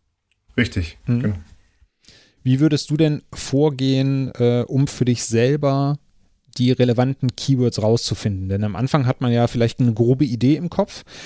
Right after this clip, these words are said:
Speaker 2: aber das ist nicht unbedingt das, was, ähm, was die Leute vielleicht später suchen würden. Wie würdest du denn persönlich da bei der,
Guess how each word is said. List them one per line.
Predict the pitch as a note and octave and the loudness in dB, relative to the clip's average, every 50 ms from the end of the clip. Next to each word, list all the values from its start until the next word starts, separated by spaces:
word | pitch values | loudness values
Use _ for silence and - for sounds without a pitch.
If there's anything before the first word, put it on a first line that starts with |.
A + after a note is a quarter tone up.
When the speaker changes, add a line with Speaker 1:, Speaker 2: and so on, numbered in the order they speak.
| - - - | -20 -18 -6
Speaker 2:
aber | - A#2 A#2+ | -2 2 2
das | B2+ B2 - | 2 2 0
ist | A#2 - - | -4 -4 -4
nicht | C3 A2+ A#2+ | -4 -4 -2
unbedingt | A#2+ B2+ A#2+ A#2+ B2 A2+ - | -4 -2 -2 0 -2 0 0
das, | A2+ B2 - - - | 0 -2 -2 -4 -4
was, | A2 A2 - - - - - - | -4 -4 -4 -4 -4 -6 -6 -6
ähm, | - - - - - G#2 A2 G#2+ G#2 G2+ - D#2 G#2 - | -6 -6 -4 -4 -4 -6 -6 -6 -8 -10 -10 -12 -10 -8
was | - G#2+ - | -8 -8 -6
die | - A2+ | -4 -2
Leute | A2 A2+ A#2 A#2 | -2 0 -2 -2
vielleicht | - - G#2+ G#2 - | -4 -4 -6 -6 -6
später | - - A2+ - A2 | -8 -8 -6 -4 -4
suchen | G#2+ G#2+ C3 C#3+ - - A2+ G#2+ G#2+ A2 - _ _ | -2 -2 -4 -4 -4 -4 -6 -6 -6 -8 -12 _ _
würden. | - - A2 G#2+ A2+ A2 B2 D3+ F3+ - - - - - - _ - | -6 -2 0 0 2 0 0 -2 -4 -4 -8 -16 -20 -20 -20 _ -2
Wie | C3 B2 A#2+ | 0 2 2
würdest | C3+ C3+ C#3 - - | 2 2 2 -2 -2
du | C3 | 0
denn | B2+ C3 B2+ - | 0 0 0 2
persönlich | - B2 A2+ A#2+ B2+ C3+ C3+ - - | 0 0 2 2 2 0 0 -2 0
da | - A#2 A#2 A2 | 2 2 2 2
bei | G#2 A2+ A2+ A2+ A2 | 2 2 2 2 2
der, | G#2 - A#2 A2 A2 A2+ A2 G#2+ G#2+ G#2+ A2+ A#2+ | 0 0 2 2 2 2 2 2 2 0 0 -2